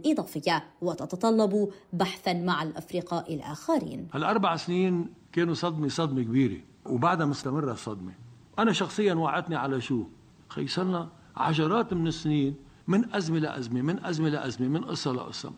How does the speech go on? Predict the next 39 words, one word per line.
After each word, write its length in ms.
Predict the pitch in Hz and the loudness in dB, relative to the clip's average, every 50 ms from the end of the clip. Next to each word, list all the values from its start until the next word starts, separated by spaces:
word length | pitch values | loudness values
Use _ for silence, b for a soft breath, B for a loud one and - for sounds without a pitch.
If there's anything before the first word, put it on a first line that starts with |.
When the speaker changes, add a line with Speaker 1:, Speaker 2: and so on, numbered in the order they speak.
| - - - | -10 -4 0
Speaker 2:
نتعب، 420 | 160 220 - - 147 175 160 156 | 0 2 2 0 0 0 0 0
نتعب، 380 | 165 185 180 156 127 143 143 160 | -2 -2 -2 -4 -6 -4 -4 -4
نتعب، 380 | 165 160 - 151 131 135 143 | -4 -2 -2 -4 -4 -2 -2
نتعب، 360 | 160 165 160 151 120 127 143 | -2 -2 -2 -2 -4 -2 -2
نتعب. 380 | 156 165 165 175 170 202 196 160 - - - 151 | -4 -2 -2 -2 -2 -2 -2 -4 -8 -14 -14 -6
بنهاية 240 | 143 156 156 160 | -2 0 2 2
المطاف 500 | 160 156 147 135 135 147 143 160 170 - - - - | 2 0 -2 -2 -2 -2 -4 -4 -4 -6 -12 -18 -6
بتيجي 220 | - 185 156 147 151 | -2 0 2 2 2
بقرة 300 | 135 185 - - 147 139 | 2 2 0 0 -2 -2
بعيني 320 | 143 139 143 160 160 151 | 0 0 0 2 2 4
وهي 160 | 139 160 170 | 4 4 4
بتكبن، 420 | 160 - - - 139 113 101 110 104 | 2 0 -2 -2 -2 -2 -2 -6 -6
مش 240 | 123 143 - - | -6 -6 -4 -2
نحن 200 | 165 123 131 131 | -2 -2 -2 -2
بنكبن. 480 | 120 120 117 120 139 120 104 117 120 127 120 - - - - - | -2 -2 -4 -4 -6 -6 -4 -6 -6 -8 -8 -12 -20 -20 -8 -2
ما 60 | 156 165 | 0 0
بنلاقيها 320 | 165 156 151 151 156 165 | 0 0 0 -2 -2 0
إلا 180 | 160 160 160 151 | 2 2 2 2
راحوا. 300 | 151 147 - - - - - - _ - - - | 2 0 -2 -4 -10 -16 -20 -20 _ -20 -10 -6
بس 240 | 135 135 - - - - - - - - | -4 -4 -4 -6 -12 -18 -20 -8 -2 0
قصدي 460 | 208 190 156 135 127 127 127 131 135 | 2 2 2 2 2 2 2 2 2
من 100 | - 131 | 2 2
اللي 180 | 151 156 156 | 2 4 4
عم 140 | 139 143 139 | 2 0 0
بقوله 420 | 139 - 156 147 135 131 131 131 B B B B B B B - | -2 0 0 2 4 4 2 2 B B B B B B B -2
هو 100 | 180 175 | 0 2
إنه 120 | 139 131 | 2 0
فيها 200 | - - 208 202 | 2 2 4 6
نبني 280 | 208 220 190 185 180 190 | 6 4 4 2 0 0
قد 120 | - 190 | 2 2
ما 100 | 202 202 | 2 2
بدكم. 380 | 202 208 180 - - 131 110 104 - - - - | 4 2 0 0 -2 -4 -6 -6 -10 -16 -16 -8
بس 320 | 120 120 127 123 - - - - - - - - | -6 -4 -4 -4 -4 -8 -10 -16 -20 -20 -8 -4
مثل 240 | 131 139 135 - 131 | -4 -4 -2 0 0
ما 120 | 139 131 | 0 2
هي 320 | 143 185 202 190 170 139 123 | 2 2 2 4 4 2 2
تركيبة 500 | - - - 127 120 - - 226 - - 170 | 2 0 -2 -2 -2 0 0 0 0 2 0
السلطة 380 | 160 - - 170 151 - 147 | -2 2 0 0 2 2 0
بالبلد، 440 | 127 131 123 120 120 120 123 131 | 0 0 0 0 0 0 0 -2